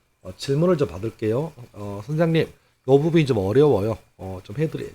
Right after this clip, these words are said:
좀 해주세요."라고 하는 부분은 좀 어렵더라도 이해가 되는 범위 내에서 강의를 하도록 하겠습니다. 그러니까, 어, 그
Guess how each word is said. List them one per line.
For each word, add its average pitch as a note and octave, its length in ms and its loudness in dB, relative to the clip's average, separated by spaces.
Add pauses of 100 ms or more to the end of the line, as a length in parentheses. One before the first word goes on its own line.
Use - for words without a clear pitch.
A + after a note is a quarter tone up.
좀 G2+ 220 -12
해주세요."라고 G#2+ 800 -8
하는 A#2 160 -6
부분은 G#2 360 -8
좀 F#2+ 140 -8
어렵더라도 B2+ 720 0 (420)
이해가 D#3+ 340 4
되는 D3 180 2
범위 A#2+ 300 -4
내에서 C#3 720 -2
강의를 A2 420 -8
하도록 B2 220 -8
하겠습니다. G2 560 -10
그러니까, G#2+ 600 -8 (440)
어, E2 340 -10
그 G#2+ 380 -6